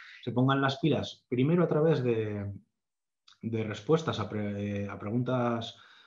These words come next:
vinculantes sobre la, em, tra-, em, la declaración de,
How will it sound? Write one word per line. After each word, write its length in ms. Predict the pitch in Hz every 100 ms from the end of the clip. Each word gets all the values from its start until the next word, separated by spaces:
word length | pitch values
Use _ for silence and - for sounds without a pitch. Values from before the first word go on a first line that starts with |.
| _ -
vinculantes 720 | 123 127 123 151 175 117 110
sobre 560 | - - 139 139 120
la, 400 | 117 135 120 - - _ _ _ _ _ _ _ -
em, 600 | 110 110 110 104 104 101
tra-, 280 | 104 - 110
em, 540 | 107 104 104 101 104
la 120 | 107
declaración 640 | 104 101 101 92 131 139 127
de, 540 | 117 110 107 104 101